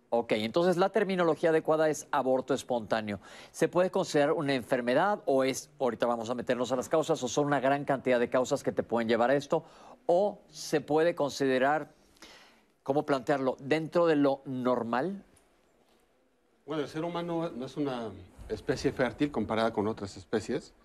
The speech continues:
Speaker 2: Eh, tenemos un porcentaje que va del cuatro al dieciséis por ciento de los embarazos que desafortunadamente van a acabar en aborto. Eso es en forma natural.
Speaker 1: En forma natural, o sea, entonces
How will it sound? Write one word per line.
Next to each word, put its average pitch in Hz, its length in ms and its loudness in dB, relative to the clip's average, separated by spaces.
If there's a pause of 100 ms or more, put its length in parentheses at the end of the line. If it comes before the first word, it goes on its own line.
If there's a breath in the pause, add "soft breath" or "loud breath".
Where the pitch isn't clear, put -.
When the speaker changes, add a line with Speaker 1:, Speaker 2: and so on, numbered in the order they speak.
(520 soft breath)
Speaker 2:
Eh, 95 280 -4 (180)
tenemos 131 340 2
un 131 100 0
porcentaje 110 520 0
que 123 100 0
va 120 80 6
del 113 140 4
cuatro 123 320 0
al 110 60 -2
dieciséis 104 340 -2
por 110 160 -2
ciento 117 320 0
de 110 60 4
los 95 160 -4
embarazos 104 520 -2 (360 loud breath)
que - 80 2
desafortunadamente 120 920 2
van 110 200 2
a 98 140 0 (360 loud breath)
acabar 110 340 2
en 117 80 4
aborto. 123 500 -2
Eso 107 200 -2
es 120 60 -6
en 120 80 -2
forma 127 260 0
natural. 104 500 0
Speaker 1:
En 127 160 2
forma 165 440 2
natural, 110 480 0
o - 20 2
sea, 123 160 0
entonces 147 400 0